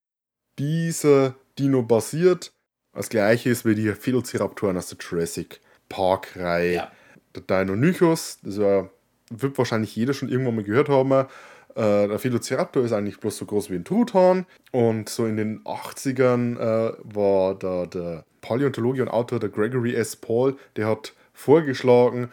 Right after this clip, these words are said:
Speaker 1: dass man den Deinonychus, einen in Amerika lebenden Verwandten vom Velociraptor, der so in der Gewichtsklasse von einem größeren Hund ist,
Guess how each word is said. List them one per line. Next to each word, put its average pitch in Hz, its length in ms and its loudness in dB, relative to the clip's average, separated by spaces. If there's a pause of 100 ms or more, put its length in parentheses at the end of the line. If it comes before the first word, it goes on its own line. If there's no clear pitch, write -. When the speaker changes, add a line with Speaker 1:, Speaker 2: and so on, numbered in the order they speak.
(100)
Speaker 1:
dass 104 160 -4
man 107 120 -4
den 101 180 -4
Deinonychus, 147 920 -2 (400)
einen 95 400 -4
in 92 400 -4
Amerika 127 640 0
lebenden 117 680 -4 (120)
Verwandten 139 500 0
vom 156 180 -4
Velociraptor, 143 840 0 (260)
der 98 260 0 (400)
so 117 340 0
in 127 140 -2
der 123 100 2
Gewichtsklasse 127 880 -4
von 127 140 -2
einem 117 80 0
größeren 110 600 -2
Hund 196 280 0
ist, 220 340 -4